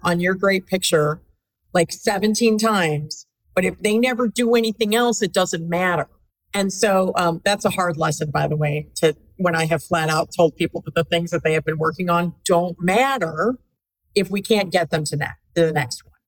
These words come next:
So we've spent more money on what I would call warming, which is starting to train them for action that is not in the platform. And you, and you do that by warming them to,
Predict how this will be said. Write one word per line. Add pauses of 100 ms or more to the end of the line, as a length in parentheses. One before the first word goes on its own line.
(120)
So
we've
spent
more
money
on
what
I
would
call (120)
warming, (120)
which
is
starting
to (120)
train
them
for (220)
action (240)
that
is
not (280)
in
the
platform. (200)
And
you,
and
you
do
that
by
warming
them
to,